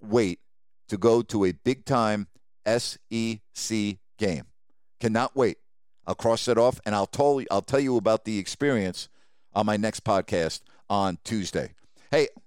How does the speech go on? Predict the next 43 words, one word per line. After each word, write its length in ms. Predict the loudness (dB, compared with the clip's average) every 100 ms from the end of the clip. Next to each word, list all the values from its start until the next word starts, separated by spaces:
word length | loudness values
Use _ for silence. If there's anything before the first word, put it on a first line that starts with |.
| -6
if 120 | -4 0
you 180 | 4
have 240 | 4 2 2
bucket 260 | -2 0
list 280 | 0 0 0 0
items 340 | 2 2 -2
that 100 | -4
you 120 | -2
wanna 220 | 0 0 0
get 220 | 0 0
to, 320 | -2 0 -2 _ _ -6
uh, 140 | 0 2
hit 160 | 2
me 100 | 2
up 160 | 0 2
on 140 | 0
social 360 | 2 0 0 -2
media 380 | 0 2 2 0 -10 -14 -4
at 160 | -4
Grant 260 | 0 -2 0
Napier 400 | -4 -2 0 0
Show 460 | 2 4 6 4 2 -10 -20 -6
or 320 | 2 4 4 2
any 200 | 2 2
of 100 | 4
my 180 | 2
other 180 | 2 0
social 360 | 0 0 0 -2
media 300 | 0 0 0
accounts, 480 | 2 0 0 -4 -16 -16 -4
and 100 | 0
maybe, 420 | 0 2 0 -2
uh, 220 | 0 2 2
we'll 140 | 0
go 180 | 2 2
over 160 | 4 4
them 320 | 2 2 -4 -12 -20 -16 -4
on 160 | 0 2
one 120 | 2
of 60 |
my 120 | 0 -2
future 360 | -2 -4 -4
podcasts. 580 | -2 -2 0 -2 -4